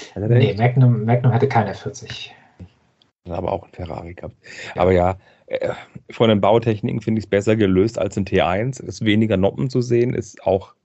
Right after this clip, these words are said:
Speaker 1: agiler gelöst in vielen Sachen. Es sieht aus, als hätte jemand Mitte der neunziger mit normalen Systemsteinen zusammengeklöppelt, deswegen
Speaker 2: Ja.
Speaker 1: auch ein bisschen Retro-Erfahrung damit.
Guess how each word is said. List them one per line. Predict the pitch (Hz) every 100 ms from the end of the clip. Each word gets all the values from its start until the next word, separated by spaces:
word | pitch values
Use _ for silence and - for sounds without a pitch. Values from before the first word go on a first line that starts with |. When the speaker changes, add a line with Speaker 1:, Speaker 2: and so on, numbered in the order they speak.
| -
Speaker 1:
agiler | 104 107 113 117
gelöst | 120 120 123 123 127
in |
vielen | 123 120 120 120
Sachen. | 117 113 131 131 - - - - _ -
Es | 87
sieht | 113 -
aus, | 120
als | 113
hätte | 113 -
jemand | 107 107 110
Mitte | 110 110
der |
neunziger | 101 95 110 110 120
mit | 107 98
normalen | 92 92 104 110
Systemsteinen | 92 107 127 127 123
zusammengeklöppelt, | 120 117 123 120 - 120 123
deswegen | 110 98 101
Speaker 2:
Ja. | 120
Speaker 1:
auch |
ein | 98
bisschen | 107 110
Retro-Erfahrung | 104 101 110 - - - 110 113 123
damit. | 117 117 120